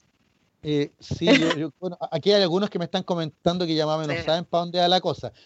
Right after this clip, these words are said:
Speaker 2: pero juguemos un poco. <laughs>
Speaker 1: No, yo, o sea, yo, yo, la verdad que la incógnita contigo me, me, me, me, eh, me tiene así asombrado. No, no, no podía decir por quién va a
Speaker 2: Mira,
Speaker 1: votar usted.
Speaker 2: u-, uno de nuestros amigos auditores, que es un importante auditor, le va a mandar un saludo, yo lo llamo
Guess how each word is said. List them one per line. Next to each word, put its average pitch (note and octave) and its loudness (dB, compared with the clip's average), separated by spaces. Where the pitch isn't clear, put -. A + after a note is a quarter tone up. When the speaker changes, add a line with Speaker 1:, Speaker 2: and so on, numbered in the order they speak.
Speaker 2:
pero C#3+ -6
juguemos F#3 -2
un F3+ -2
poco. A2 -4
<laughs> - -2
Speaker 1:
No, D#3 4
yo, B2+ 2
o A2 -2
sea, A2+ -6
yo, B2 -10
yo, A#2+ -12
la A2+ -10
verdad B2 -4
que C#3 -4
la A#2+ -2
incógnita C#3 -4
contigo C#3+ -4
me, B2 -4
me, A#2+ -6
me, B2 0
me, B2 2
eh, B2+ 0
me C3 2
tiene D#3 4
así E3 2
asombrado. F#3+ 4
No, C3 -2
no, C3+ -6
no C#3 -8
podía E3 0
decir G3+ -4
por D3+ -6
quién F3 -2
va D#3 4
a - 4
Speaker 2:
Mira, G3 4
Speaker 1:
votar A#2 -4
usted. G2+ -12
Speaker 2:
u-, B3+ -6
uno A#3+ 2
de A#3+ 4
nuestros A#3+ 0
amigos A#3 2
auditores, G#3+ 2
que G#3 -4
es G3 0
un G3 -6
importante F#3+ -4
auditor, G3+ 2
le - 0
va D#3+ 0
a - 0
mandar D#3 -2
un D3+ -6
saludo, D3+ -2
yo D3+ -2
lo D3+ 4
llamo D#3+ 2